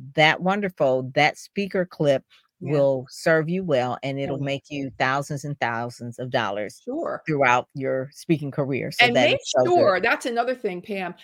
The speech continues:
Speaker 2: make sure you ask wherever you speak, "Will there be video? Will I, w-, you know, will I be getting any video? And if
Speaker 1: Oh, yeah.
Speaker 2: not, if not, you may wanna hire," because, look, the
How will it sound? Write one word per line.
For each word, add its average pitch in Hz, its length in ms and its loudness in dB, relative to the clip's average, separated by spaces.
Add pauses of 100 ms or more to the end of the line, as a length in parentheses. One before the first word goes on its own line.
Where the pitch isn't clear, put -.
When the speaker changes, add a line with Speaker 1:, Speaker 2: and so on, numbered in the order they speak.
(240)
Speaker 2:
make 214 180 -2
sure - 180 -2
you 254 240 0
ask 202 320 2
wherever 226 240 0
you 196 140 -4
speak, 185 360 -6
"Will 202 120 -2
there 208 100 2
be 226 160 -4
video? 214 300 -2
Will 185 160 -6
I, 180 100 -2
w-, 196 240 -8
you 214 120 -2
know, - 100 -8
will 202 200 -2
I 202 60 0
be 190 120 -10
getting 240 260 0
any 220 160 -2
video? 202 480 -2
And 196 160 -2
if 185 140 -4
Speaker 1:
Oh, 175 100 4
yeah. 185 240 -2
Speaker 2:
not, 285 640 6
if 208 280 6
not, 254 680 2 (340)
you 320 400 2
may 320 140 -2
wanna 262 320 -2
hire," 233 680 -4
because, 214 320 -2 (220)
look, - 220 -2 (520)
the 226 140 4